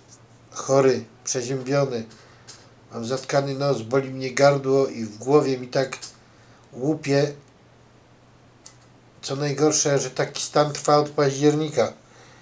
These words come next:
Albo to jest jakieś przeziębienie gigant,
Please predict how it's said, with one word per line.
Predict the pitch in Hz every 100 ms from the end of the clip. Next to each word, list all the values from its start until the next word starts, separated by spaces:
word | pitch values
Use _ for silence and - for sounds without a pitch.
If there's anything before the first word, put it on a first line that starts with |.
| - - - - - -
Albo | - 143 147
to | 147
jest | 147 135
jakieś | 139 139
przeziębienie | - - 135 151 147 156 156 139
gigant, | 113 135 127 131 151 -